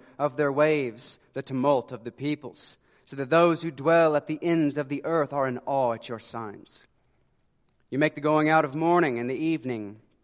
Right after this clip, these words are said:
to shout for joy. You visit the earth and water it.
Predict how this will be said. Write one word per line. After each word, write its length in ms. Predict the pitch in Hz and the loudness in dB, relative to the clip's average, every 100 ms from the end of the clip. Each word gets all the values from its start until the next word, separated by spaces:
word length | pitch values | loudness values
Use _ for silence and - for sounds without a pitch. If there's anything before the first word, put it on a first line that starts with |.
| _ _ _ _ | _ _ _ _
to 80 | - | -18
shout 360 | - 123 101 - | -6 -4 -4 -6
for 80 | |
joy. 380 | 104 107 117 110 - _ _ _ _ _ _ _ - | -14 -10 -10 -10 -14 _ _ _ _ _ _ _ -8
You 100 | 135 | 2
visit 260 | 170 175 | 2 2
the 140 | 180 175 | 4 6
earth 320 | 196 156 - | 8 6 0
and 120 | 143 | 0
water 320 | 147 180 180 | 4 4 2
it. 140 | 113 | -2